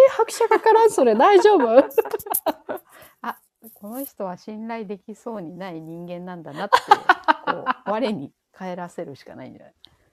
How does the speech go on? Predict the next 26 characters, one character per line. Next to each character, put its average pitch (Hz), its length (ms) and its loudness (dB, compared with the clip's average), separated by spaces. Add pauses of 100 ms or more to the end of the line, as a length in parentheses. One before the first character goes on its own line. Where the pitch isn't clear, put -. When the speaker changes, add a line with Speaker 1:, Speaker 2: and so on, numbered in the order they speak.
(400)
Speaker 1:
や、 208 80 -6
そ - 140 -4
れ 453 120 -2
か 523 140 -6
ら 466 120 0
ち 311 80 -2
ょ - 40 0
っ - 20 -20
と 403 100 -4
陰 285 140 4
謀 427 340 2
論 440 240 6
者 311 120 -2
に 226 160 -2
対 233 320 -6
し - 80 -18
て、 208 480 -4 (580)
あ 170 160 -10
の、 175 360 -12 (140)
Speaker 2:
う 190 40 -20
ん。 - 20 -6
Speaker 1:
ア 294 100 0
ン 247 120 0
チ - 120 -6
す 190 220 -4
る、 190 300 -2